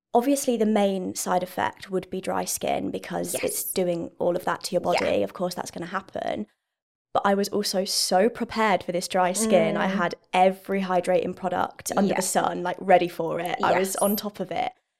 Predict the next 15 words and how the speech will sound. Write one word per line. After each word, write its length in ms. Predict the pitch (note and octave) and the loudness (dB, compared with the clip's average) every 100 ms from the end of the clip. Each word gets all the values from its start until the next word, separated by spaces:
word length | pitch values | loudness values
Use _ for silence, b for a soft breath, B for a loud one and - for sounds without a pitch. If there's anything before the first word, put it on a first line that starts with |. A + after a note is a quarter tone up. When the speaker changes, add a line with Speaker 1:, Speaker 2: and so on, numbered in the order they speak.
| _ - | _ -4
Speaker 1:
So 500 | - A3 G#3 G#3 - _ - | 4 6 8 6 2 _ -6
this 260 | A3+ D4 D#4 | 2 4 4
wasn't 500 | E4 D#4+ C#4 A#3 - | 4 6 4 2 0
the 80 | G#3 | 2
main 300 | G3+ G3 G3 | 4 2 0
thing 220 | F#3+ F#3+ | -2 -4
for 160 | F#3+ | -4
me, 320 | F#3 - C#2+ - | -4 -4 -4 -4
but 160 | - | -2
the 80 | A3 | -2
weirdest 540 | F#3+ G#3 A#3 B3+ B3 - | 0 2 4 4 0 -2
side 220 | A3 G#3+ | 0 0
effect 360 | - F#3+ - - | -4 -10 -8 -6
I 140 | F#3 | -6
had 540 | F3+ G3 F#3+ - - | -2 -2 -2 -4 -10